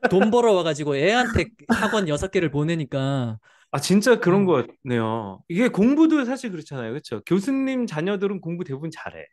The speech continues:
Speaker 1: <laughs>
Speaker 2: 그렇죠. 예.
Speaker 1: 진짜. 아, 그래서 저는 이거에 대한 답변을 얻은 것 같아서 너무 기쁘네요. 저는 사실 왜 그런지 몰랐거든요. 왜 어떤 사람은 제가 똑같은 거를 가르쳐 주는데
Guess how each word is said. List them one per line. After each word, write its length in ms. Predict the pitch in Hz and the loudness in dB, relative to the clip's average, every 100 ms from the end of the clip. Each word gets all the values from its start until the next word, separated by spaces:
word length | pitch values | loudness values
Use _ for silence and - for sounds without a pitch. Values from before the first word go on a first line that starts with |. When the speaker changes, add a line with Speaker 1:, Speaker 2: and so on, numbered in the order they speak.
| _ | _
Speaker 1:
<laughs> 680 | - 247 240 233 - 185 208 | -2 0 0 -2 -6 -8 -8
Speaker 2:
그렇죠. 280 | 226 285 180 202 | -4 -4 -4 -8
예. 220 | 240 120 156 190 | -8 -8 -6 -6
Speaker 1:
진짜. 600 | 185 185 - 147 123 - - 139 - - _ _ _ - | -6 -8 -8 -8 -10 -14 -20 -20 -20 -20 _ _ _ -8
아, 220 | 147 170 | -4 -4
그래서 240 | 185 247 190 | -4 -6 -4
저는 280 | 220 262 180 _ | -4 -4 -10 _
이거에 380 | 160 165 285 294 | -16 -8 -4 -4
대한 280 | 269 262 226 | -4 -4 -6
답변을 500 | 139 - 247 240 185 | -12 -6 -4 -2 -2
얻은 200 | 160 214 | -4 -4
것 80 | 214 | -6
같아서 200 | 190 185 | -8 -10
너무 260 | 135 160 160 | -10 -10 -14
기쁘네요. 720 | - 156 139 107 107 95 95 _ _ _ | -18 -16 -12 -12 -14 -18 _ _ _ _
저는 220 | 196 240 | -8 -6
사실 260 | 233 247 214 | -8 -10 -10
왜 320 | 131 202 277 | -6 -6 -6
그런지 300 | 190 196 190 | -8 -10 -10
몰랐거든요. 600 | 135 120 123 - 101 127 202 _ _ _ _ _ | -12 -12 -12 -16 -20 -20 -20 _ _ _ _ _
왜 200 | 151 269 | -8 -6
어떤 440 | 202 160 269 277 | -4 -6 -8 -10
사람은 800 | 262 254 233 214 208 208 151 98 101 | -8 -8 -8 -10 -10 -10 -12 -14 -10
제가 340 | 151 214 220 | -6 -4 -6
똑같은 420 | 262 330 320 285 | -6 -8 -6 -8
거를 220 | 254 240 | -6 -6
가르쳐 360 | 214 139 - 170 | -8 -10 -10 -14
주는데 720 | 147 139 123 135 190 107 | -10 -10 -10 -8 -8 -10